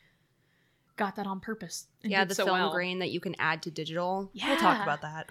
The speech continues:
Speaker 1: Yeah, I'm excited. And the lens flares. The lens flares.
Speaker 2: So many lens flares.
Speaker 1: <sighs> I was into it. I was like, "Okay." <laughs> We'll get into it. I have reasons why I was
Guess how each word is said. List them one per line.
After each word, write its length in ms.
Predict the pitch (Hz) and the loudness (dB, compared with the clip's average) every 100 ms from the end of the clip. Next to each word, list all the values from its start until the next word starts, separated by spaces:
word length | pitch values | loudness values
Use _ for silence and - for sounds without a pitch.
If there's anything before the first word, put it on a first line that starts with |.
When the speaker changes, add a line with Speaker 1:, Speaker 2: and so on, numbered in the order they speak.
| - | 2
Speaker 1:
Yeah, 180 | 202 | 4
I'm 100 | 190 226 | 6 4
excited. 460 | - 190 180 180 - - - | 4 2 2 -2 -6 -16 2
And 240 | 311 277 | 6 6
the 40 | 233 | 6
lens 260 | 220 202 - | 4 2 2
flares. 280 | 170 165 165 | 2 2 2
The 100 | 247 | 2
lens 500 | 262 277 359 269 220 | 2 2 2 2 0
flares. 400 | 220 208 180 165 | 2 4 6 4
Speaker 2:
So 160 | 196 | 0
many 160 | 185 175 | -2 -4
lens 340 | 165 165 170 | -6 -6 -6
flares. 640 | - 165 165 165 165 - - - | -4 -6 -4 -4 -2 -2 -2 -6
Speaker 1:
<sighs> 140 | - - | -4 8
I 140 | 262 | 10
was 180 | 240 196 | 10 8
into 320 | 202 175 202 | 0 -2 -2
it. 220 | 180 175 - | 0 0 0
I 120 | 208 | -2
was 180 | 202 185 | -2 -2
like, 260 | 170 170 | -2 -2
"Okay." 760 | 196 233 247 359 349 349 339 370 320 269 277 294 | 0 2 4 4 6 6 8 8 8 4 0 2
<laughs> 100 | 269 - 320 - - _ _ - - - | 2 6 4 4 -18 _ _ -20 -16 2
We'll 140 | 240 | 8
get 200 | 247 233 | 10 10
into 260 | 220 214 214 | 10 6 8
it. 220 | 202 196 | 8 8
I 140 | 196 214 | 6 6
have 280 | 214 208 | 4 0
reasons 420 | 208 214 196 196 190 | -2 -2 -4 -6 -4
why 180 | 175 175 | -2 -2
I 40 | 170 | -4
was 220 | 170 | -6